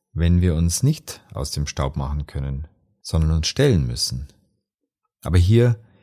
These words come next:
liegt eine große Chance, nämlich Veränderung. Aller Anfang ist schwer.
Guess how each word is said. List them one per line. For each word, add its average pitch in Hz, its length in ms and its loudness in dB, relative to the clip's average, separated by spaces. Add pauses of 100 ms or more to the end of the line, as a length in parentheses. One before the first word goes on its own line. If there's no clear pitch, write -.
(260)
liegt 98 440 -2
eine 76 180 -2
große 80 500 -4
Chance, - 480 -10 (1160)
nämlich 69 680 -6
Veränderung. 73 760 0 (2250)
Aller 160 220 8
Anfang 143 360 6
ist 135 120 6
schwer. - 280 -4